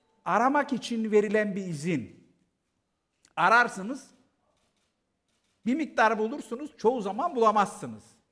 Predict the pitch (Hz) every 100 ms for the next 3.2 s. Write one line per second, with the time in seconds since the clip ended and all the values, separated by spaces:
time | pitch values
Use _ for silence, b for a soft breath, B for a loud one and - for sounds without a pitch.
0 | _ _ _ _ _ _ - 294 359 392
1 | - 294 294 277 262 339 233 392 285 214
2 | - 214 208 208 208 196 - 156 - 147
3 | 123